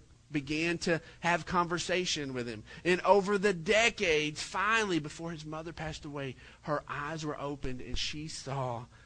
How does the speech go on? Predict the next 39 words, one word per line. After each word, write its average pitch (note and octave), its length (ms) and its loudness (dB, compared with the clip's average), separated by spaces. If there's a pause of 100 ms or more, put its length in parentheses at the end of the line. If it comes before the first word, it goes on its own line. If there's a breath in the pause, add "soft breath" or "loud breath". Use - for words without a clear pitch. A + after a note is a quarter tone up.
(180 loud breath)
that B2+ 180 -4
Yeshua B2+ 640 -4
was A2 180 -8
her C#3 160 -6
Messiah. A2 640 -10 (560 loud breath)
And A#2 160 -6
she D3 220 -4
embraced C3 760 -6
Yeshua C#3 800 -4
on B2+ 160 -6
her A#2+ 220 -8
own. A#2 400 -8 (760 loud breath)
And B2 200 -2
when A#2+ 80 -6
she D#3 240 -2
passed C#3 400 -6
away, C3+ 400 -2
she C#3 260 -6
stepped - 540 -4
into C3+ 320 -4
the B2+ 100 -4
ha-, A#2 300 -8 (100)
arms A#2 580 -2
of A#2 140 -8
the A#2 80 -6
Messiah B2 720 -6 (460 loud breath)
that G#2+ 100 -4
her D3 220 -2
and D3 120 -2
her C3+ 120 -6
people C3+ 280 -6
had A#2 200 -8
looked B2 200 -6
for C#3 320 -2
for B2 200 -8
all A2 300 -6
of A#2 120 -10
these A2+ 260 -8
years. G#2 460 -10